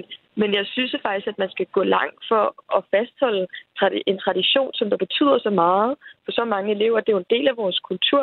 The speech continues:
og vores tanker om at gå i skole og være ung. Og hvis man s-, siger til studenterne, "Måske I skulle holde op med at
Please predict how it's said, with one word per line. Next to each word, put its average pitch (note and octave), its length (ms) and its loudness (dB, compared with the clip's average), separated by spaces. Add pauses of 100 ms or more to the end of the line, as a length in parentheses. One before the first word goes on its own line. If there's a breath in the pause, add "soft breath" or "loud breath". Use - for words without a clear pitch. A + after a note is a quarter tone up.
og G3+ 60 -2
vores F#3+ 280 -4
tanker B3 240 0
om A3+ 100 -2
at F#3+ 60 -4
gå F#3+ 100 0
i F#3 60 -2
skole A3+ 300 4
og B3 40 2
være F#3+ 180 4
ung. B3 140 2 (360 loud breath)
Og - 100 0
hvis G#3 180 -2
man G3 140 -2 (260)
s-, - 140 -10 (180)
siger C4 140 4
til C4+ 200 0
studenterne, A#3 600 0
"Måske G3+ 280 2
I A3+ 140 0
skulle A#3 180 2
holde G3 120 4
op G3+ 140 -2
med A3+ 80 4
at G#3 140 0